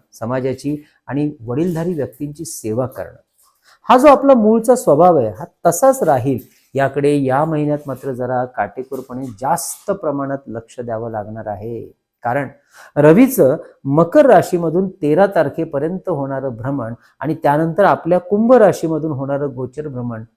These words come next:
आणि हे दोनही भ्रमण शनीच्याच राशीमधून होत असल्यामुळे वडील, कुटुंबातील वडीलधारी मंडळी यांच्याबरोबर कार्याच्या बाबतीत, सामंजस्याच्या बाबतीत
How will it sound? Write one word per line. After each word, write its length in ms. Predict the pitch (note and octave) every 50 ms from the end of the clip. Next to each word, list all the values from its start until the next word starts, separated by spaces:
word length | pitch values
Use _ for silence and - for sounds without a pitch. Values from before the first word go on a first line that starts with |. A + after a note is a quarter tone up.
| _ _ _ _ _
आणि 140 | B2 C3
हे 100 | C3+ D3
दोनही 580 | C#3+ B2+ A2+ B2+ B2 B2 B2 C3+ C#3 C3+ F3+ A3+
भ्रमण 400 | F#3+ D3+ C#3+ C#3 C3+ C3 C3 C#3 - - _
शनीच्याच 580 | - - - A2+ A2 C3+ D3 C#3+ - A3 A3+ A3+
राशीमधून 580 | G3 E3 C#3+ - - D3+ D3 C#3 C#3 C#3 D3
होत 260 | C3+ A2+ B2 B2+ B2 A#2+
असल्यामुळे 560 | A2 - - B2 A#2+ A#2 A#2 A2+ A2+ A2 G#2 - _ _ _ _ _ _ _ _ _ _ _ _ _ -
वडील, 300 | A2 A#2+ B2+ B2+ B2+ B2+ - - _ _ _ _ _
कुटुंबातील 600 | A#2 A2+ - C#3+ C3+ C#3 C#3 C#3 C3+ C#3 F#3 F#3+
वडीलधारी 500 | E3+ D3+ D3 D3+ D3+ D3 C3+ C3+ C#3 C#3+
मंडळी 480 | C3+ C3 B2 A#2+ A#2+ B2+ B2+ B2 B2 B2 B2 _ _ _ _ _ _ -
यांच्याबरोबर 580 | B2+ B2+ B2 D3 D3 C3 C#3 C3+ C3 C#3 C#3
कार्याच्या 600 | C3+ - - B2+ A#2+ A#2 A#2+ B2 C3 B2+ - C#3 B2+
बाबतीत, 460 | A#2 A#2 A2+ - - - C3 C3 B2+
सामंजस्याच्या 960 | - - - A2+ A2 A2+ B2 C#3+ D#3 D3+ D#3 D3+ D3+ - D3+ D3+ D3+ D3 C#3+
बाबतीत 380 | B2 A#2+ A#2 - - - C#3